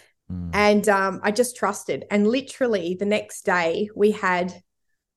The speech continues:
Speaker 2: the network call and they said, "We absolutely love this. We're going to, um, pick this up and we're gonna waiver the broadcast fees, so you don't have to pay for the broadcast fees."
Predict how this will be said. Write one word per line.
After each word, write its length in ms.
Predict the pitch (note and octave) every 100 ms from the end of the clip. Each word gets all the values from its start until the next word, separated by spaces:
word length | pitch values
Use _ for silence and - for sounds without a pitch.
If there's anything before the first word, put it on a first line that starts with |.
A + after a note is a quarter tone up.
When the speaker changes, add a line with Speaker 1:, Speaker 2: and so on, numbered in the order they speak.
| _ -
Speaker 2:
the 120 | G3
network 580 | G3+ A3 G#3+ A3 - -
call 460 | - F3 G3+ F#4+ - _ _ _ _ _ _ _ _
and 140 | G#3 G#3
they 120 | G3+
said, 260 | G3+ G3+
"We 160 | G3+ G#3
absolutely 500 | G#3+ G#3 - G#3+ G3
love 280 | F#3+ F#3+ F#3+
this. 380 | G3 F#3+ G#3+ -
We're 180 | G3 G#3
going 360 | G3 G3 F#3+ G3
to, 520 | - F#3+ F#3 F#3 F#3 F#3+
um, 240 | F#3+ F#3
pick 220 | - A3
this 220 | - G3+ G#3+
up 260 | B3 - _ _ _ _
and 120 | G#3
we're 80 | G#3
gonna 200 | G#3+ G3+
waiver 560 | F#3 G3 G3+ G#3 F#3+ F#3
the 400 | F#3 F3+ F3+ F3+
broadcast 600 | G3 G3+ G3+ E3+ F3+ -
fees, 340 | E3 F3+ B3
so 60 | F3
you 120 | F#3
don't 160 | F#3+ F3
have 180 | F3+ F3+
to 60 |
pay 420 | F#3 E3+ D#3 E3 - _ _ _ _ _ - -
for 80 | F#3+
the 80 |
broadcast 560 | F3+ F#3 F3+ G3 F3+ -
fees." 360 | A#2+ G#3 D#4